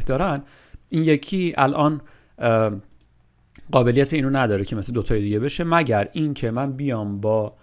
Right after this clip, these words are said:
اه، ابزار دایرکت سلکشن این رو انتخابش کنم.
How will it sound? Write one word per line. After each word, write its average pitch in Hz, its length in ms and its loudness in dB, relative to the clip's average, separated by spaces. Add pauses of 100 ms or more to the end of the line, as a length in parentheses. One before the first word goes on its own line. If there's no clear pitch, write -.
(440)
اه، 104 340 -2
ابزار 117 580 4
دایرکت 107 280 0
سلکشن 143 680 0
این 143 120 2
رو 156 80 4
انتخابش 120 520 0
کنم. 165 340 -2